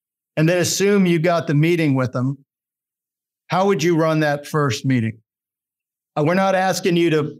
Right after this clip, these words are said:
become an expert, in our case, of Sprinklr and nail that story. We wanna see how you run the meeting and how,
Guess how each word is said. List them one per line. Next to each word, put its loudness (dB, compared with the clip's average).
become 0
an 0
expert, -2
in 2
our 0
case, -2
of -4
Sprinklr -2
and 2
nail 0
that -2
story. 0
We -10
wanna 0
see 0
how 2
you 2
run 0
the 0
meeting 0
and 0
how, -2